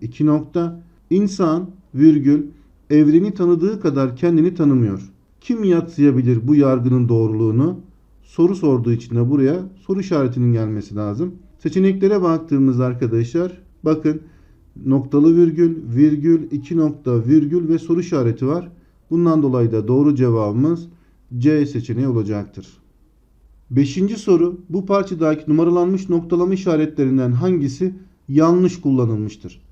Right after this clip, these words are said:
Bütün eksiklerine, kusurlarına karşın bu kitabıma duyduğum sevgi hiç azalmayacak. Çünkü onu yazarken kendi sesimi ilk kez duydum. Oldukça güvensiz,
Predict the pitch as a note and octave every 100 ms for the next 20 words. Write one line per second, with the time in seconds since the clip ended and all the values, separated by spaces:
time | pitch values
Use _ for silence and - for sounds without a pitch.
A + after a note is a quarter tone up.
0 | _ - C#3+ B3 G#3 F#3+ - F3 D#3+ D3
1 | C#3 C3 B2+ E3 - F3 D#3+ E3+ F#3+ F#3+
2 | D3+ C3 B2+ C3 F3+ - E3+ C#3+ C3 B2
3 | A2+ C#3+ D3 C3+ B2+ A#2+ - C3+ B2+ C3
4 | F3 F3 G3 F#3+ D3 C3 C#3 C3 A#2 G#2+
5 | G2+ G2+ - - - G#3+ A#3 A#3 D3 F3
6 | F#3+ D3+ D3+ F#3+ - D#3+ E3 E3 D3 F3
7 | F#3+ E3+ D#3+ E3 F3+ - D#3 B2+ A#2 A#2+
8 | G#2 F2+ - - - - D3+ D#3 F#3+ F#3+
9 | D#3 C#3 C3 A#2+ A2+ D#3 E3+